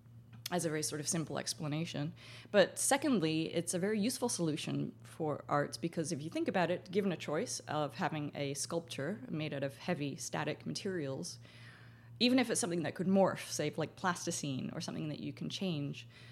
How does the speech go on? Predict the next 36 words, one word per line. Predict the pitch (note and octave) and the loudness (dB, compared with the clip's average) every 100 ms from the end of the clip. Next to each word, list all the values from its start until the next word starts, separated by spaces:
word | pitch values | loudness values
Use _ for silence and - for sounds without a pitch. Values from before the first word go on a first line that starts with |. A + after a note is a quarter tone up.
| - - | -14 -4
versus | E3 F#3 - D3+ - | 0 0 0 -2 -4
light | - D#3 E3 - - - | -2 2 2 0 -6 -4
as | E3+ | -4
an | D#3+ | -2
art | - D#3 | -4 -4
form, | - D3+ C#3 C3+ C#3+ - - - | -4 -4 -4 -4 -6 -10 -16 -8
uh, | E2 C#2 - | -4 -4 -2
you | E3+ | -2
have | F#3 F3 | 0 0
the | E3+ | 0
ability | D#3+ D3+ D3 | 0 -2 -2
to | C#3+ C#3 C#3 C#3 | -4 -2 -4 -2
really | E3+ F#3 D#3 D3+ | 2 2 2 0
change | - - F3+ F3+ | -2 0 2 2
it. | B2+ | -2
It's | - | -6
quite | - - A3+ | -8 -4 -4
dynamic, | - D3 D3 D3+ C3 - - - - - - - - | -2 0 0 0 -2 -4 -10 -18 -18 -18 -20 -18 -4
and, | E3 D3+ D3+ D3+ C#3 - - | 0 2 0 0 -2 -6 -6
um, | C#3+ C#3+ C#3 C#3+ - - | -4 -2 -2 -4 -6 -4
you | E3+ | 2
don't | F3+ D#3+ | 2 2
necessarily | D#3+ E3 - D3+ | -2 -2 -2 -2
have | E3 | -4
to | - | -6
change | - C#3 - | -4 -4 -4
the | |
weight. | C#3+ C#3 B2+ - - - | -2 -2 -4 -8 -14 -8
You | D#3+ | -4
just | C#3+ - | -4 -4
have | F3+ E3 - | -2 -4 -2
the | D#3+ | 2
one | G3 G3+ | 4 4
weight | D3+ D3+ - | 2 0 -4
of | D#3 | -6
the | - D3 | -4 -6